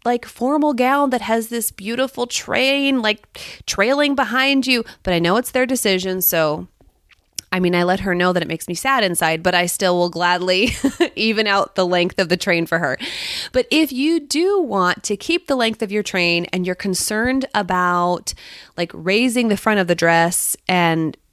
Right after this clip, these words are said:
you know, you don't wanna lose the length of the train, again, communicate that with your seamstress, and that's totally easily done. So typically what I do is I raise the hem in, like, the front third of the dress, and then I ease that length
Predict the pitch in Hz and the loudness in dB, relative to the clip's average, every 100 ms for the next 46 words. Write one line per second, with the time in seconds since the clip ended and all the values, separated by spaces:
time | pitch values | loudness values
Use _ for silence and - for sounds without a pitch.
0 | - 175 165 160 170 196 165 190 175 175 | -8 -4 -2 -2 0 0 2 0 0 -2
1 | 170 170 165 160 160 - 247 208 190 - | -2 -6 -6 -6 -4 0 2 2 -4 -18
2 | _ _ - 180 156 135 - _ - 190 | _ _ -2 0 0 -2 -12 _ -4 0
3 | 175 202 247 233 - 226 240 - 214 196 | 2 2 2 2 0 -2 -2 0 -2 0
4 | 214 202 - 190 180 170 - - 233 226 | 0 0 -4 -4 -4 -6 -14 -4 0 2
5 | 226 220 214 214 _ 208 190 185 175 165 | 2 2 -2 -6 _ -2 0 0 0 2
6 | 147 123 170 190 165 - - - - 294 | 0 0 -4 0 -2 -4 -20 -20 -8 -4
7 | 302 311 277 - 190 196 220 220 226 - | -2 0 0 0 0 2 2 2 2 2
8 | 190 185 180 175 175 202 233 214 202 185 | 2 2 2 2 2 2 0 2 2 2
9 | 185 185 190 - - - - 180 175 160 | 2 0 -6 -10 -20 -20 -4 0 0 -2
10 | 185 175 170 - - 185 185 - 175 - | -2 -2 -2 -4 -2 0 0 -6 -10 -6
11 | 180 160 170 220 - 220 247 254 269 330 | 0 2 2 2 -2 0 0 2 2 2
12 | - - 190 190 185 190 - 196 208 226 | -2 -2 0 2 0 -2 -2 -2 0 0
13 | 214 - 185 180 175 - - 190 196 180 | -2 2 4 4 2 -2 -8 -4 0 0
14 | 175 - | 0 -6